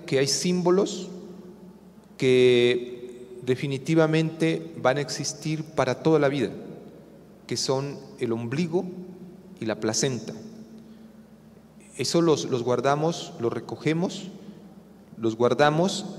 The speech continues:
y lo entregamos a una mujer que tiene la palabra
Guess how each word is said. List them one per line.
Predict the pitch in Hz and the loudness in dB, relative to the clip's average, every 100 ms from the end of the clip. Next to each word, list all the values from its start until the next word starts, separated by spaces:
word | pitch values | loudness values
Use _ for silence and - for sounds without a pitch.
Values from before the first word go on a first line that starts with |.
| - | -2
y | 170 196 196 - - - | 0 0 -2 -8 -10 0
lo | 131 | 2
entregamos | 127 123 135 131 147 160 185 - - - - - - - - - - - - - - - - - | 2 2 2 4 4 4 -2 -4 -8 -14 -16 -18 -20 -20 -20 -20 -20 -20 -20 -20 -20 -20 -20 -4
a | 117 | -2
una | 139 151 | 2 2
mujer | 151 - 165 175 - - - - - - - | 0 0 0 0 -2 -12 -14 -16 -18 -18 -8
que | 123 | -8
tiene | - 147 147 151 | -6 -2 -2 0
la | 135 - | -4 -2
palabra | 113 113 131 135 151 180 - - | -2 2 0 0 -4 -6 -12 -18